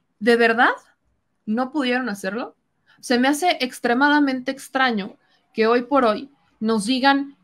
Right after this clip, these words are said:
"Es que no sé, es que apenas lo estoy sacando, es que, miren, aquí está". Definitivamente así es como opera el pri. Esa es una operación priista cuando se le sale el retoño.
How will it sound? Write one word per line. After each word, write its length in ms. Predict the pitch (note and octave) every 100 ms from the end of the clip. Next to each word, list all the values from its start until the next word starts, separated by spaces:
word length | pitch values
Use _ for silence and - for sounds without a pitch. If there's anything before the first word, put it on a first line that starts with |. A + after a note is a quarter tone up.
| _ _
"Es 240 | C4+ C#4
que 320 | - D4+ D4 _ _ _
no 260 | A3+ B3 C#4
sé, 420 | C#4 D4+ D4 D#4 _ _ _ _ -
es 240 | B3+ B3
que 260 | D4 C4+ -
apenas 460 | G#3+ G3+ C#4 D4 B3+
lo 60 |
estoy 220 | A#3 C4+ C4
sacando, 580 | B3+ B3 C4 C4 C4 -
es 180 | C4+ -
que, 220 | C#4+ C#4+
miren, 320 | A#3+ D#4 A4 A#4 -
aquí 260 | A3+ A3+ D4
está". 320 | D4+ E4+ E4 _ _ _ _ -
Definitivamente 1000 | C4+ C#4 D4 C#4+ D4 G#4 F4+ D#4 D4+ C#4+
así 160 | C#4+
es 100 | C4+
como 280 | - C4 A3
opera 440 | F#3 A3+ A#3 A#3 - _ _ _
el 160 | G3
pri. 220 | F3+ D3+ - _ _ _
Esa 160 | - E4+
es 60 | D#4+
una 260 | C#4+ D4
operación 500 | C#4+ B3 G#3 G#3 A#3
priista 400 | A3 A3 G#3 B3
cuando 220 | A3 F#3
se 140 | F3 F3
le 100 | E3+
sale 400 | A3 G3+ G#3 -
el 160 | G3+ F3+
retoño. 580 | E3 F3 G3 F#3 E3+